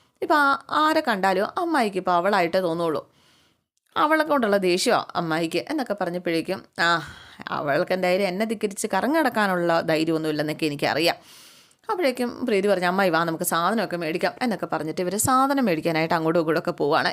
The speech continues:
എന്നാലും നമ്മുടെ അമ്മായിക്കൊരു സംശയം, "അവൾ അവിടെ ഇല്ലേ?" എന്നൊക്കെ ആലോചിച്ചുകൊണ്ട് അമ്മായി പതുക്കെ ഒന്നിങ്ങോട്ട് വീണ്ടും നോക്കുക കേട്ടോ. ഇതേ സമയം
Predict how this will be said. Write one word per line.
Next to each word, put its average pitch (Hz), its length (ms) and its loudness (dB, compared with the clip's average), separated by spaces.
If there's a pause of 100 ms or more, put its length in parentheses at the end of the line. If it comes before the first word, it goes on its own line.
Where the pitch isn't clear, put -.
എന്നാലും 185 480 2
നമ്മുടെ 165 220 -2
അമ്മായിക്കൊരു 165 520 -2
സംശയം, 147 440 -2 (440)
"അവൾ 330 320 4
അവിടെ 175 260 2
ഇല്ലേ?" 170 420 0 (360)
എന്നൊക്കെ 196 540 0
ആലോചിച്ചുകൊണ്ട് 165 580 0
അമ്മായി 147 340 0 (300)
പതുക്കെ 294 200 0
ഒന്നിങ്ങോട്ട് 185 380 0
വീണ്ടും 170 320 0
നോക്കുക 151 260 -2
കേട്ടോ. 139 200 -2 (1300)
ഇതേ 240 220 2
സമയം 180 400 0